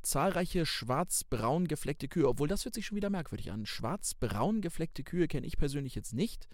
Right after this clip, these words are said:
Ich kenn die guten alten schwarz-bunten und die braunen.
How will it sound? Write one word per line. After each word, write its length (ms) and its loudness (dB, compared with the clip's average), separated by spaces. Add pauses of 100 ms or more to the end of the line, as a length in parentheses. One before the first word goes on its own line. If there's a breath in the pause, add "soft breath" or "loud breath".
(560 soft breath)
Ich 140 6
kenn 160 6
die 60 0
guten 240 2
alten 220 2
schwarz-bunten 880 4 (720 soft breath)
und 500 0
die 120 -2
braunen. 720 0